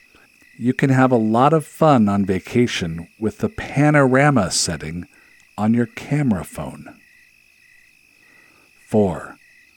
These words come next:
August is the earliest you can visit if you want to see the northern lights in Iceland.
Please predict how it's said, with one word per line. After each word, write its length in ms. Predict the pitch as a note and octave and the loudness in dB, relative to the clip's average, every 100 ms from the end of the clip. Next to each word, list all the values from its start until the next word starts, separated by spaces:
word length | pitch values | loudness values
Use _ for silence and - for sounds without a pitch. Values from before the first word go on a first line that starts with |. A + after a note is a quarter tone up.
| _ _ _ _ _ - | _ _ _ _ _ 0
August 640 | A2+ C3+ G2+ D2+ - - _ | 2 2 0 -6 -10 -12 _
is 200 | - G2+ | -6 -6
the 180 | F#2+ G2 | -2 -4
earliest 640 | E2+ G2+ C#3 A2+ E2+ - - | -2 0 4 4 0 -6 -8
you 60 | F#2 | -8
can 220 | E2+ E2 | -6 -4
visit 480 | A2 A2+ D2 - - _ _ _ | -2 -2 -4 -12 -20 _ _ _
if 180 | - - | -18 -8
you 80 | F#2+ | -8
want 240 | F2+ G#2+ - | -4 -4 -4
to 80 | |
see 220 | F2+ - G#2 | -8 -2 -2
the 160 | F2+ | -2
northern 500 | F2+ F2+ G2 F2+ D#2 | -4 -2 -2 -4 -6
lights 520 | E2+ A#2 F2 - - - - | -2 -2 -2 -6 -6 -8 -10
in 140 | F#2+ | -10
Iceland. 640 | C#2+ C#2+ - D#2+ F#2+ A#2 | -8 -10 -10 -4 -2 -2